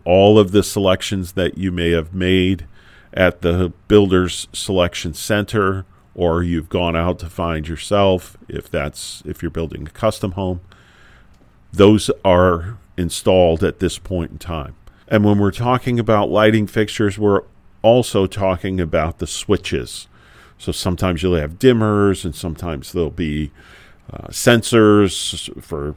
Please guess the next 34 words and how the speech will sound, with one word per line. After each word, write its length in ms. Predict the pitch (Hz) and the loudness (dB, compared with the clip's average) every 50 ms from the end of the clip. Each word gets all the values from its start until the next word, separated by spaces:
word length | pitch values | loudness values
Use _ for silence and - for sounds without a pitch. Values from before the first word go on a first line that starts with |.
| - - | -14 -20
for 480 | _ - - - 82 78 71 71 71 76 - _ _ _ - | _ -20 -12 -8 -8 -8 -6 -8 -10 -12 -16 _ _ _ -8
motion, 800 | 98 101 104 113 110 104 - - 107 101 98 95 95 95 90 87 - - _ _ - _ - - | 0 4 4 4 4 4 2 0 0 0 2 0 0 -2 -4 -6 -10 -16 _ _ -20 _ -16 -12
and 140 | - 78 | -8 -4
that'll 240 | 82 85 104 107 104 | -2 0 2 2 0
turn 300 | - - - 104 101 92 | 0 -2 -6 -4 -4 -2
lights 340 | 92 92 95 92 87 - - | 0 0 2 0 0 -2 -2
on. 160 | 98 95 92 - | -4 -4 -2 -2
But 180 | 95 95 92 - | -2 -4 -2 0
all 340 | - 110 110 113 117 113 | 2 4 6 6 6 6
of 120 | 104 95 90 | 4 4 4
those 320 | 104 95 92 87 - - | 2 2 4 2 0 -2
things 400 | - 107 95 85 85 82 - - - - | -2 -2 -2 -2 -4 -6 -8 -12 -10 -8
are 200 | 85 85 80 80 | -6 -6 -6 -6
installed 560 | 82 80 - - - 98 85 82 80 78 85 | -8 -8 -10 -8 -6 -4 -2 -2 -2 -4 -4
at 120 | 85 - | -8 -6
this 180 | - 87 - - | -6 -8 -8 -8
point 320 | - - 92 87 73 - | -12 -10 -10 -8 -8 -10
in 60 | - - | -12 -14
time, 420 | - 98 98 95 92 90 87 85 - - - - - - - - _ _ _ - | -10 -6 -4 -2 -2 -2 -4 -6 -10 -18 -20 -20 -20 -20 -20 -20 _ _ _ -8
along 600 | - 87 85 90 92 92 90 87 87 85 85 82 | -6 -4 -2 0 0 2 2 0 0 -2 -2 0
with 440 | 87 87 80 78 82 - - - - - - - _ - _ - | 2 2 2 2 -2 -6 -12 -20 -20 -20 -20 -20 _ -20 _ -10
the 480 | - 90 87 85 80 78 78 80 82 76 - - - _ _ _ _ _ _ _ _ | -6 -4 -2 -2 -2 -2 -2 -4 -4 -6 -8 -16 -20 _ _ _ _ _ _ _ _
trim 240 | - - 123 117 101 | -4 -2 0 0 0
pieces, 440 | - 98 82 - - - 65 - - | -2 -4 -6 -6 -8 -12 -14 -14 -12
the, 120 | - 78 - - _ _ _ | -12 -12 -12 -14 _ _ _
the 140 | - 76 | -10 -10
cover 340 | - - - 117 113 104 92 | -10 -4 -2 0 0 0 0
plates. 640 | - - - - 69 64 - - - - - - - - _ - - - _ _ - - - | -2 -4 -8 -8 -8 -8 -8 -12 -18 -18 -18 -20 -20 -20 _ -20 -20 -20 _ _ -20 -20 -20
So 240 | - - - 85 | -18 -10 -8 -4
that 260 | 80 82 82 80 78 76 | -2 -2 -2 -2 -2 -6
hides 540 | - 82 87 85 80 78 76 78 - - | -6 -6 -4 -2 -2 -2 -4 -8 -12 -14
all 300 | - - 90 87 82 82 | -6 -4 -4 -2 -2 -2
of 120 | 80 73 - | -4 -4 -6
the 360 | 82 80 78 78 76 73 71 | -6 -6 -6 -6 -6 -8 -10